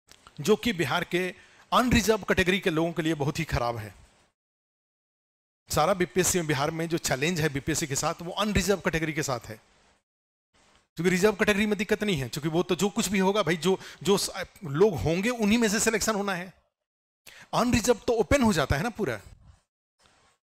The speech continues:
भाई, यूपी के सारे लोग, चाहे अदर स्टेट के लोग, हरियाणा का, हर स्टेट के लोग एग्जाम दे रहे हैं बीपीएससी में, तो वो अनरिजर्व में जाके फाइट करते हैं। वो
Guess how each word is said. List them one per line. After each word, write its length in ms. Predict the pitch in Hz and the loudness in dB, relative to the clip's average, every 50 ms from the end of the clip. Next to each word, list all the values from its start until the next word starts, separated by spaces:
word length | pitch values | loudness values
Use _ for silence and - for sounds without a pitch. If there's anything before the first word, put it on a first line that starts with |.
| _ _ _ - | _ _ _ -4
भाई, 80 | 160 | -2
यूपी 280 | 175 180 190 - 220 202 | 0 0 0 2 0 2
के 120 | - 202 | 2 0
सारे 320 | 156 - 160 139 170 185 175 | 0 0 0 0 0 0 0
लोग, 220 | 156 160 160 147 | 2 0 0 0
चाहे 180 | - 160 151 165 | -2 -2 0 0
अदर 280 | 160 165 170 175 175 | 0 0 0 0 0
स्टेट 220 | 160 - 170 151 - | 0 -2 -4 -6 -2
के 100 | - 156 | -2 -2
लोग, 180 | 147 156 131 | -2 0 -2
हरियाणा 280 | 120 139 139 151 - 165 | -2 -4 -6 -6 -10 -10
का, 280 | - 165 139 143 131 - _ _ _ _ _ _ _ _ _ - | -12 -14 -14 -14 -14 -20 _ _ _ _ _ _ _ _ _ -2
हर 160 | 185 196 214 | 0 0 2
स्टेट 260 | - - - 196 - | 0 0 0 -2 -2
के 100 | - 196 | 0 -4
लोग 300 | 180 160 165 160 151 - _ _ _ _ - | -2 0 -2 -4 -4 -10 _ _ _ _ -10
एग्जाम 320 | 185 143 143 165 156 165 160 | -8 -2 -2 -2 -2 0 -2
दे 100 | 170 165 | -2 -2
रहे 100 | 151 160 | -2 -2
हैं 80 | 160 151 | -2 -4
बीपीएससी 340 | 147 - 165 143 - 151 | -4 -4 -2 -4 -4 -6
में, 120 | 135 131 131 _ _ _ _ _ _ _ _ _ - | -8 -12 -14 _ _ _ _ _ _ _ _ _ -6
तो 60 | 185 | -4
वो 60 | 240 - | -2 0
अनरिजर्व 480 | 208 220 254 233 226 208 175 208 208 | 0 0 2 2 2 4 4 2 2
में 140 | 190 196 196 | 2 0 -2
जाके 260 | 165 165 143 - 185 | -2 -2 -6 -6 -8
फाइट 240 | - - 156 156 - | -6 -4 -6 -6 -6
करते 280 | - - 127 - - 127 | -6 -6 -6 -4 -6 -6
हैं। 120 | 110 117 | -6 -6
वो 180 | 104 110 101 | -10 -12 -14